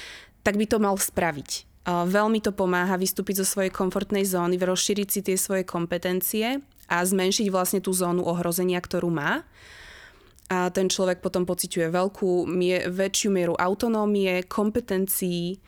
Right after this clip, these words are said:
a vie sa pohybovať vo svojom priestore oveľa lepšie, a po-, pomáha to jeho sebavedomiu. A tie zmeny, a, môžu, môžu byť takisto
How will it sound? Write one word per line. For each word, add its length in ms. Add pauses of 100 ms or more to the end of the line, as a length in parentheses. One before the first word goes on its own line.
(580)
a 480
vie 240
sa 160
pohybovať 560
vo 80
svojom 400
priestore 640
oveľa 440
lepšie, 520 (160)
a 160
po-, 240
pomáha 400
to 80
jeho 240
sebavedomiu. 800 (1120)
A 160
tie 160
zmeny, 480 (560)
a, 240
môžu, 600
môžu 280
byť 400
takisto 640